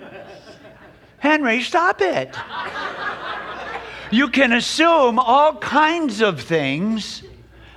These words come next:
that aren't true, and you can even when you find out the truth, can say, "Well, you lied to us." "No, I haven't said much. You've assumed a lot."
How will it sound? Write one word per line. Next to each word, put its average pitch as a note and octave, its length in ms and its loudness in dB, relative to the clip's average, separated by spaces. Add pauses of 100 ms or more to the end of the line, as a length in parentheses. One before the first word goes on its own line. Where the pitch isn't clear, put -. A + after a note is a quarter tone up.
(100)
that C4 200 4
aren't B3+ 320 0
true, G3+ 720 2 (200)
and A3+ 180 2
you D4 160 2
can B3 220 0
even G#3+ 560 -4 (420)
when C#4 260 2
you B3+ 140 0
find G3+ 380 2
out F#3+ 180 2
the G3 80 -4
truth, C#4 420 -2
can G#3+ 200 -2
say, G#3 400 0 (140)
"Well, E3 180 0
you C#3 180 -4
lied D#3+ 380 0
to C#3+ 180 -6
us." G2+ 160 -4 (160)
"No, C#4+ 220 -2
I E4 100 0
haven't C4+ 420 -4
said D#4 440 -10
much. B3 640 -8 (560)
You've B3 180 -2
assumed D#4+ 480 -2
a F3+ 80 4
lot." C#3 440 0